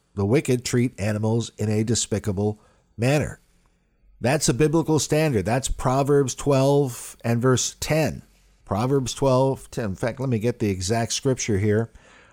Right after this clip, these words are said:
"A righteous man regardeth the life of his beast, but the tender mercies of the wicked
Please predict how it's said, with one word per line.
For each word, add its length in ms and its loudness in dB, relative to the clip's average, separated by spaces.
"A 80 0
righteous 500 2
man 260 2
regardeth 560 4
the 120 2
life 400 2
of 100 -4
his 220 0
beast, 560 2
but 160 2
the 80 0
tender 440 0
mercies 680 2
of 320 0
the 120 4
wicked 480 2